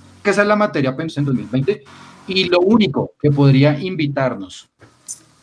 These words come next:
a pensar que dos mil veintiuno sería mejor es esto, y no me voy a explayar tanto. Creo que el, la mejor contratación que puede hacer Millonarios es el progreso del proceso,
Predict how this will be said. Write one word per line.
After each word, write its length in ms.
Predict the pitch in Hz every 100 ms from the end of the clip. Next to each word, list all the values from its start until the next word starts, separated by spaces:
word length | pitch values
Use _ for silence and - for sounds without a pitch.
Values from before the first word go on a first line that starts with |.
| _ -
a 160 | 117 -
pensar 420 | 117 - 147 -
que 120 | 117
dos 160 | 110 107
mil 120 | 117
veintiuno 400 | 131 139 160 156
sería 320 | 160 131 117
mejor 360 | 143 143 175 139
es 160 | 110
esto, 500 | 113 - - 127 131 _
y 200 | 143 131
no 120 | 120
me 80 | 107
voy 160 | 113 123
a 40 |
explayar 520 | 123 - 123 110 95
tanto. 300 | - 87 - _ _ _ _ _ _ _ _ _ _ _ _
Creo 300 | - 196 208
que 100 | 233
el, 500 | 220 214 190 139 -
la 140 | 151 139
mejor 380 | 143 139 170 165
contratación 520 | 190 196 196 160 131
que 120 | 139
puede 220 | 143 151
hacer 180 | 151 156
Millonarios 480 | 165 151 120 131 -
es 400 | 147 143 - _
el 220 | 160 156
progreso 640 | 143 147 131 135 135 156 147
del 220 | 135 123
proceso, 480 | - 117 104 -